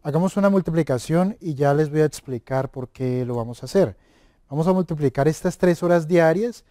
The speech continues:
por los cinco días laborales. Entonces, lógicamente,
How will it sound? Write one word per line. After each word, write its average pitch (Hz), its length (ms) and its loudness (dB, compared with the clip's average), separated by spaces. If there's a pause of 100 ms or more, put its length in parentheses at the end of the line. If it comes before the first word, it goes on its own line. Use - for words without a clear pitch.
(280)
por 165 160 0
los 156 200 2
cinco 202 480 2
días 208 500 0 (680)
laborales. 151 840 0 (1300)
Entonces, 139 380 -6
lógicamente, 139 800 -2